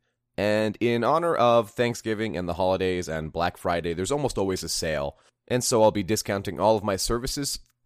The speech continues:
through Tuesday the third. So if you hear this in time, enjoy a discount. If you're looking to do coaching, now's the time to sign up for it. Now, I realize that it's sort of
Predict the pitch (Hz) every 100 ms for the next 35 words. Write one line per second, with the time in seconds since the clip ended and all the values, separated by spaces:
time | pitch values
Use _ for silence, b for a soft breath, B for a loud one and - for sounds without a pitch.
0 | - 104 95 120 113 95 110 95 104 95
1 | 71 - _ _ _ _ _ - 92 117
2 | - 90 90 104 107 113 104 113 147 175
3 | - _ - 98 113 120 113 110 - 92
4 | 78 80 87 92 92 87 82 95 120 123
5 | 131 87 92 92 104 90 82 92 85 87
6 | - 60 60 B B B B 127 127 131
7 | 135 175 113 92 87 - - _ _ 73
8 | 95 92 85 82 _ _ 98 - - 120
9 | 110 80 -